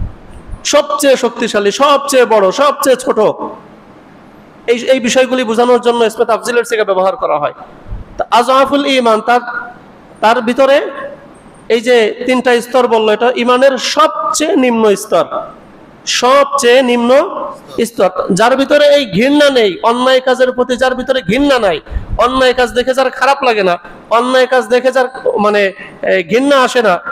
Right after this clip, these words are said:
এই ব্যক্তির ভিতরে তো ঈমানই নাই। কথাটা কি বুঝাইতে পারলাম? হাদিসের মধ্যে আসছে, যে ব্যক্তি কিয়ামতের ময়দানে,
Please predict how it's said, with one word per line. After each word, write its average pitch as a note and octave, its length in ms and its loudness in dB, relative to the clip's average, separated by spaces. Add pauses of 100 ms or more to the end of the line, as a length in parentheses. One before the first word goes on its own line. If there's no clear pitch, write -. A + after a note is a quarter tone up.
(120)
এই - 120 2
ব্যক্তির B3 280 -2
ভিতরে B3 260 -2
তো B3+ 60 0
ঈমানই A#3+ 400 0
নাই। F3 200 0 (1500)
কথাটা F#3 220 0
কি G#3 80 -4
বুঝাইতে G#3+ 280 0
পারলাম? D#3 280 -2 (2500)
হাদিসের B3+ 340 0
মধ্যে B3+ 260 2
আসছে, A#3 440 2 (1800)
যে E3+ 200 2
ব্যক্তি C4 600 -2 (2250)
কিয়ামতের A3+ 440 2
ময়দানে, G3 440 2